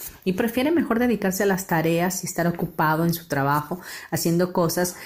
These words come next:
que estar interactuando con la gente, ¿no? No necesita ser estimulado por su ambiente, sino que más bien lo estimula él con sus inalcanzables ideas, planes y metas. Es una persona que siempre tiene cosas en la mente,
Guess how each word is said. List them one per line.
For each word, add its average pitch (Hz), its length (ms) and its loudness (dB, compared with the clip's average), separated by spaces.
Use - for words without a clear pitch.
que 196 100 2
estar 180 220 2
interactuando 151 600 2
con 117 120 -6
la 101 100 -8
gente, 127 420 -4
¿no? 226 180 2
No 220 220 4
necesita 226 420 0
ser 202 160 0
estimulado 165 560 0
por 160 140 -4
su - 120 -6
ambiente, 170 380 0
sino 160 320 0
que 165 120 0
más 160 280 0
bien 170 260 2
lo 165 60 4
estimula 170 880 2
él 180 260 2
con 165 180 -2
sus - 480 -6
inalcanzables 165 920 0
ideas, 151 320 0
planes 151 420 -4
y 151 60 -6
metas. - 360 -6
Es 180 140 -4
una 262 180 2
persona 185 400 0
que 156 80 -2
siempre 190 540 0
tiene 165 300 -2
cosas 160 320 -4
en 147 80 0
la 143 80 0
mente, 160 420 0